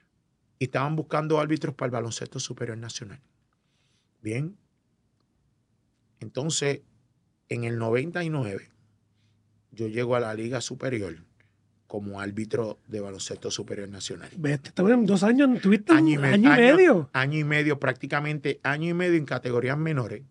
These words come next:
Speaker 1: Entonces, eh, en ese torneo nos iban a evaluar los árbitros del baloncesto superior, Alvin Boria,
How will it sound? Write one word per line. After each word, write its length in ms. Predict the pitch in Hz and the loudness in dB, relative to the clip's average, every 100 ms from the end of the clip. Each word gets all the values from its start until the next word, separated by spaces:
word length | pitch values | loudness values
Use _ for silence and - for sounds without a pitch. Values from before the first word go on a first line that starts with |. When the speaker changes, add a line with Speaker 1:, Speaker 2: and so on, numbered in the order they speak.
| _ - _ | _ -20 _
Speaker 1:
Entonces, 480 | - 139 151 160 151 _ _ _ - | -6 -2 0 0 0 _ _ _ -6
eh, 280 | 131 127 - | -2 -2 -4
en 140 | 127 | -4
ese 180 | 127 143 | -4 -2
torneo 300 | 151 151 156 | -2 -2 -2
nos 120 | 151 | -2
iban 200 | 127 127 | -2 -2
a 60 | 139 | -2
evaluar 360 | 143 143 120 107 | -2 -2 -2 -2
los 240 | 120 - | -4 -4
árbitros 380 | 117 131 139 143 | -4 -2 -2 -2
del 120 | 127 | -2
baloncesto 460 | 117 117 - 113 123 | -4 -6 -8 -8 -6
superior, 520 | 139 139 127 110 156 - _ _ _ _ | -6 -4 -2 -4 -8 -18 _ _ _ _
Alvin 360 | 110 107 113 104 | -8 -4 -4 0
Boria, 460 | 113 131 151 165 | 2 2 0 -2